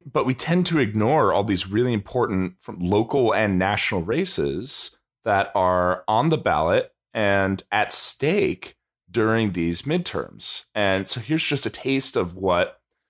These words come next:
people are gonna be voting on this November. One third of all Senate races, which doesn't change during a presidential term or a presidential election year. It's always a third of Senate races. One hundred percent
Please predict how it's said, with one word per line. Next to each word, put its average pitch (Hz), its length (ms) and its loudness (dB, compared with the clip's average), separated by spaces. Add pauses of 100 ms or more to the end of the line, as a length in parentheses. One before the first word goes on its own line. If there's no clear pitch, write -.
(240)
people 117 220 0
are - 20 4
gonna 104 160 2
be 104 120 0
voting 127 400 0
on 69 160 -2
this 82 200 -6
November. 92 520 -4 (260)
One 117 300 0
third 120 400 2
of 101 80 -4
all 101 240 4
Senate 85 320 0
races, 85 560 -2
which - 200 -4
doesn't 113 300 0
change 92 480 0
during 85 380 0
a 82 320 0 (120)
presidential 85 540 -2
term 82 480 -4
or 131 120 2
a 92 40 2
presidential 87 880 -2 (200)
election 85 420 -2
year. 98 380 -6
It's - 160 -6
always 92 260 2
a 87 60 -6
third 85 280 -2
of 90 80 -2
Senate 76 320 -2
races. 76 540 -6 (580)
One 110 280 2
hundred 139 400 0
percent 120 340 0